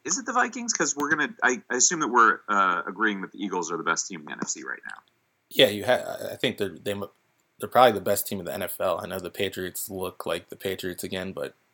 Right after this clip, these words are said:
Speaker 2: just based on the, the season as a whole, you have to say, you have to give that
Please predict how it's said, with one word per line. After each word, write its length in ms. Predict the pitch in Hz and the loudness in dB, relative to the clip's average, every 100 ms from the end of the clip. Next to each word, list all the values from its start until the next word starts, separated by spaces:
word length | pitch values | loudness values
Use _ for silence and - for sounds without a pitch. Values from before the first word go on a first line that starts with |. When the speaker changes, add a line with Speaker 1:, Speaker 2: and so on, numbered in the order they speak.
| _ _ _ - | _ _ _ -8
Speaker 2:
just 180 | 104 | -4
based 220 | 123 104 104 | 0 0 0
on 100 | 85 | -2
the, 100 | - - | -8 -10
the 120 | 104 | -6
season 320 | - 117 104 95 | -2 -2 0 -2
as 100 | 82 | -2
a 80 | |
whole, 240 | 85 95 90 | -2 -2 0
you 80 | 92 | -2
have 120 | - | -4
to 80 | - | -6
say, 420 | - 90 85 90 | -4 -2 -2 -4
you 100 | 101 | -4
have 80 | 104 | -4
to 80 | 104 | -4
give 280 | 90 95 87 | -4 -4 0
that 300 | 87 85 | 0 0